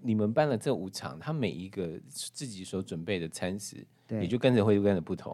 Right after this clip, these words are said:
Speaker 1: 了。
Speaker 2: 对。
Speaker 1: 会因为在地或者因为部落的，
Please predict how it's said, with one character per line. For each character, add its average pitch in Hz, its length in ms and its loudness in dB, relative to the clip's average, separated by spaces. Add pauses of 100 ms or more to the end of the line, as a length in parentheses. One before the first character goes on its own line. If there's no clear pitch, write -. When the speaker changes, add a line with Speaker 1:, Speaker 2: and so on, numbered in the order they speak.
(100)
Speaker 1:
了。 - 200 -18
Speaker 2:
对。 110 240 4
Speaker 1:
会 123 160 4
因 135 120 4
为 131 100 6
在 117 260 4
地 107 200 0
或 104 160 2
者 104 40 0
因 104 120 0
为 104 100 2
部 104 180 -4
落 95 280 2
的， 82 220 -4